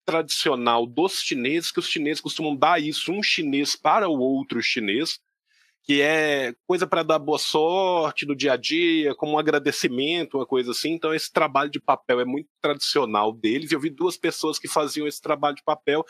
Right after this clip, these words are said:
em estações mais avançadas do metrô, em corredores que eram subterrâneos das avenidas, que as avenidas lá todas têm três, quatro, cinco faixas.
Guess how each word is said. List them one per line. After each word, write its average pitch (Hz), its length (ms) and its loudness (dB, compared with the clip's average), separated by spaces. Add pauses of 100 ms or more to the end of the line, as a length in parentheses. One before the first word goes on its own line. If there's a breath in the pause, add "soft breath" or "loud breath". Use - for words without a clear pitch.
(240 loud breath)
em 165 100 0
estações 160 580 -2
mais 170 280 0
avançadas 139 640 -2
do 117 80 -6
metrô, 113 440 -2 (300 loud breath)
em 165 140 -4
corredores 170 880 0
que 147 180 -2
eram 139 180 0
subterrâneos 165 880 -2
das 127 220 2
avenidas, 123 540 -2
que 127 80 -4
as 113 60 0
avenidas 120 420 -2
lá 117 100 2
todas 170 340 -4
têm 156 300 -4
três, 156 300 0
quatro, - 320 0
cinco - 260 -6
faixas. - 460 0